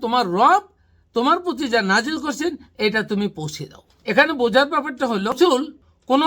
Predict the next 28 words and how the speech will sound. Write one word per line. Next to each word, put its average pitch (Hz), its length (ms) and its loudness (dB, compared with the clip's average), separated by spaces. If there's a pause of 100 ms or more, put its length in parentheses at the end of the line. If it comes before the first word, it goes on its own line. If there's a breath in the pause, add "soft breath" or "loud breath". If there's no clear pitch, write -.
অবস্থায় 233 380 -4 (340)
একটা 277 140 0 (120)
পিয়ন 294 340 2
বা 302 80 6 (100)
পোস্টমাস্টার 285 540 0 (100)
যেমন 202 260 0 (680)
কোনো 247 180 4
একটা 294 160 0 (100)
চিঠি 262 280 0 (180)
পৌঁছাইতে 262 440 2
বলে 294 140 0 (180)
চিঠি 254 200 -2 (100)
হুবহু 254 360 4
পৌঁছাইতে 254 460 -2
হয়, 240 200 0 (440 soft breath)
কোনো 254 200 0
রকম 330 160 -2 (100)
পরিবর্তন 262 480 2
করার 220 280 0
সুযোগ 214 220 -6 (120)
থাকে 214 260 2
না, 359 60 4 (420 soft breath)
ঠিক 349 140 2 (220)
এমনি 277 380 -2 (560)
রসুলকে 254 640 2 (580)
এখানে 262 340 2 (140)
কোনো 302 200 2
কিছু 269 140 -4